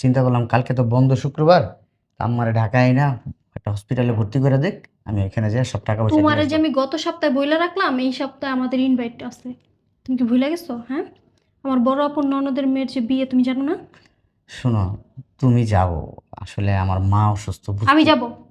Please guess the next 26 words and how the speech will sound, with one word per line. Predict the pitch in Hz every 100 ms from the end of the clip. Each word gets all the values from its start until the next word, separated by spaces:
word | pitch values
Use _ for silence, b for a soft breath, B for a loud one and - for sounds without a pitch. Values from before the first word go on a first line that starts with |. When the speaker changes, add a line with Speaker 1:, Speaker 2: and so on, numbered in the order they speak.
| _ _ _ -
Speaker 2:
আমি | 294 302
একা | 320 370
যাব? | 359 254 247 - _ _ _ _ _ _ -
হ্যাঁ? | 370 - - _ _ _ _ -
Speaker 1:
আমার | 127 127 127
মা | 139 104
হসপিটালে, | 120 113 - 143 131 104 95
আমার | 101 110 113
ওই | 113 113 113 151 135
ইনভাইটের | 131 123 127 120 117
চাইতে | 139 123 120
বেশি | 123 123
আমার | 113 113 104
হসপিটালে | 101 - 135 123 123
যাওয়া | 123
জরুরি | 127 127 131 135
না? | 139 110 - _ _ _ _ _ _ _ _ _ _ _
তুমি | 123 127 131
বলো। | 131 151 - _ _ _ _ _ _ _ _ _ _ 254
Speaker 2:
বেশি | 269 269 254
জরুরি? | 269 262 247 - _ _ _ _ _ _
হুম? | 285 381 - _ -
Speaker 1:
আমার | 117 113 117
মা | 135 -
তো। | 92 82 _ _ _ -
Speaker 2:
এক | 277